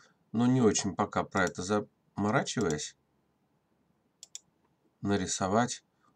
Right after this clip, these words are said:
вот эту самую пробку. Значит, мы видим, что сверху есть, э, сферическое углубление. Рисуем кусочек дуги.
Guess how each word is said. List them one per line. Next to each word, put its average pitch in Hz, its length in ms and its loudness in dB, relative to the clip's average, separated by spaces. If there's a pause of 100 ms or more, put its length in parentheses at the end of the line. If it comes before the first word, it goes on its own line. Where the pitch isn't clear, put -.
(140)
вот 95 240 -2
эту 95 220 -4
самую 85 400 0
пробку. - 400 -8 (4000)
Значит, - 220 -14
мы 107 180 6
видим, 107 280 4
что - 200 -6
сверху 120 540 2
есть, 101 460 0 (600)
э, 82 520 -2
сферическое 107 680 0
углубление. 92 760 -2 (2250)
Рисуем 110 480 -2
кусочек 101 480 -6
дуги. 90 440 -6